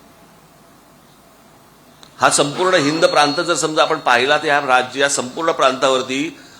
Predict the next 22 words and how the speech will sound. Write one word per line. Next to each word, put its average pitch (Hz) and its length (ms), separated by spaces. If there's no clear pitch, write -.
अनेकांनी 170 580
राज्य 165 260
केली, 147 260
मोगलांनी 147 460
केली, 147 240
ब्रिटिशांनी 139 440
केली, 147 160
सगळ्यांनी 143 320
केली, 147 180
पण 135 240
इथे 127 340
राज्य 143 420
केलेला 185 340
माणूस 156 500
हा 151 60
फक्त - 280
मरहट्टा, 160 640
मराठा 143 340
आहे, 156 540
या 131 80
महाराष्ट्राचा 156 640
आहे, 147 280